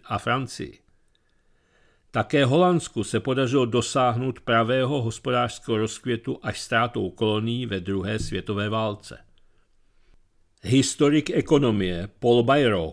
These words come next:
konstatuje, že čím více kolonií, tím je hospodářství slabší, čím jich má země méně, tím je ekonomicky silnější.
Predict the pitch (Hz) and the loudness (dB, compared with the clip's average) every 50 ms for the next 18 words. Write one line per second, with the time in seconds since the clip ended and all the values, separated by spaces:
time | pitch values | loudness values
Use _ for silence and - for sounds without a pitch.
0 | - - 113 104 104 - - - 110 98 - - 110 101 95 90 95 104 113 - | -6 -4 -2 -2 -2 -2 -4 -2 -2 -2 -2 -2 -2 -2 -2 -2 -4 -6 -10 -14
1 | _ _ _ _ _ - - 107 127 120 117 117 - - 139 147 156 151 165 170 | _ _ _ _ _ -16 -4 0 2 2 2 2 0 0 2 4 4 4 2 0
2 | - - 175 165 - - 127 123 120 120 117 110 107 107 104 104 113 120 - - | 0 0 0 0 2 2 4 4 4 2 2 0 -2 -2 -4 -6 -6 -8 -10 -14
3 | - - - - - 127 127 135 147 160 170 156 107 117 117 - - - 135 131 | -20 -20 -20 -6 0 4 6 6 6 6 6 4 4 2 2 0 0 -2 0 0
4 | 135 143 139 - - - 156 143 - - 117 101 - - - - 101 98 98 104 | 2 0 0 -2 -2 -2 -2 -2 0 -2 -2 -2 -4 -6 -8 -6 -6 -4 -4 -6
5 | 120 - - - - - - - - 127 123 127 131 135 139 127 - 143 135 127 | -8 -10 -14 -20 -20 -14 -8 -2 2 4 4 4 4 2 0 0 0 0 0 2
6 | 120 110 123 117 110 104 98 95 104 104 104 107 110 113 113 123 131 127 - _ | 2 2 2 2 2 2 2 0 0 0 0 0 0 -2 -2 -4 -6 -10 -16 _
7 | _ - - - - - - 139 135 131 123 98 101 - - 127 117 - 123 117 | _ -20 -20 -20 -14 0 4 4 6 6 6 2 0 0 -2 -4 -2 0 2 2
8 | 123 123 127 123 120 - - 127 113 - - 143 139 139 143 139 123 110 104 - | 2 2 0 -2 -4 -6 -6 -6 -6 -2 0 2 2 2 2 0 -2 -2 -4 -8
9 | - - 95 - - | -12 -14 -16 -20 -20